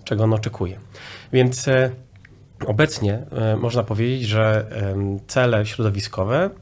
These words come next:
są uwzględnione w takich większej projekcie, który się nazywa, czy też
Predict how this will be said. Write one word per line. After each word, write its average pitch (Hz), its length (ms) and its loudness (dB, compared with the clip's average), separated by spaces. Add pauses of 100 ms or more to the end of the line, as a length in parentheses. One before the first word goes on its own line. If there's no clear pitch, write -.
(100)
są 143 400 2
uwzględnione 113 840 2
w 127 60 -6
takich - 320 -12
większej 123 720 0 (280)
projekcie, 101 540 -2
który 98 200 -8
się 98 120 -4
nazywa, 104 360 0
czy - 100 -12
też - 200 -6